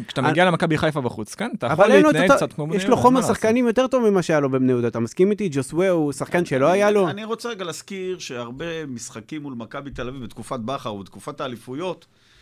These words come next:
Speaker 3: היינו יושבים מאחורה, סוגרים טוב, ויוצאים למשחק, אה, מתפרצות ומעבר, ומנצחים את המשחקים האלה.
Speaker 1: אבל בוא, לא נלך
Speaker 3: ו-,
Speaker 1: רחוק.
Speaker 3: ולא, כי, כי התפיסה היא שכאילו, אנחנו צריכים להיות יותר התקפיים כרגע, היא טעות,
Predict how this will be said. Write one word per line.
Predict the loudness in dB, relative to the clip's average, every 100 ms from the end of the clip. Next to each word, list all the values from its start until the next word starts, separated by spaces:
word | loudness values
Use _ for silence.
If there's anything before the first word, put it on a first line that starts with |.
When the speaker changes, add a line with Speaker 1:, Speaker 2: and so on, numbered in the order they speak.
| _ _ _
Speaker 3:
היינו | -8 -6 -6
יושבים | -8 -8 -12 -10
מאחורה, | -8 -8 -4 -2 -2 -6
סוגרים | -8 -10 -10 -10 -6 -6
טוב, | -4 -4 -4 -8 -18 -20 -20 -20 -20 _ _ -10
ויוצאים | -4 -2 -4 -6 -18 _ -14 -10 -6
למשחק, | -4 -4 -6 -10 -10 -10 -8
אה, | -6
מתפרצות | -6 -8 -8 -8 -10 -10
ומעבר, | -8 -6 -8 -6 -6 -6
ומנצחים | -8 -6 -8 -10 -12
את | -10
המשחקים | -12 -12 -14 -12 -12 -12
האלה. | -14 -16 -14
Speaker 1:
אבל | -10
בוא, | -2 2
לא | 4
נלך | 2 2
Speaker 3:
ו-, | 0
Speaker 1:
רחוק. | 0 -2 -2 -4 -4
Speaker 3:
ולא, | -4 -2 -2 -4
כי, | -2 -2 -4 -14 -20 -20 -8
כי | -6
התפיסה | -6 -6 -10 -8 -2 0
היא | 0 -2
שכאילו, | -4 -6 -6 -4 -4 -2
אנחנו | -4 -4 -8
צריכים | -12 -10 -8
להיות | -6
יותר | -8 -8
התקפיים | -10 -10 -14 -10 -8
כרגע, | -8 -8 -8 -8 -8 -10
היא | -20 -14
טעות, | -12 -10 -10 -12 -20